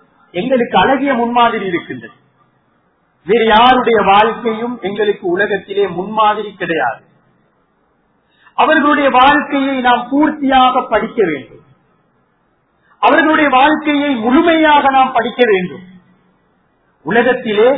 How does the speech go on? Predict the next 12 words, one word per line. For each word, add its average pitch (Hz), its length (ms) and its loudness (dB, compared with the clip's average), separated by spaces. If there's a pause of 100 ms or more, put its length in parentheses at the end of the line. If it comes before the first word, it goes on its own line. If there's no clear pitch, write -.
(680)
ஒரு 214 180 2
மனிதனுடைய 220 800 0 (1040)
அனைத்து 294 680 0
விடயங்களும், 202 680 0 (800)
உடல் 240 260 2
உறுப்புகள் 262 600 -2
தொடக்கம், 214 500 -2 (840)
அவர்களுடைய 247 600 2
குணங்கள், 240 480 0 (600)
அவர்களுடைய 269 520 2
பண்புகள், 262 540 0
பண்பாடுகள், 247 760 0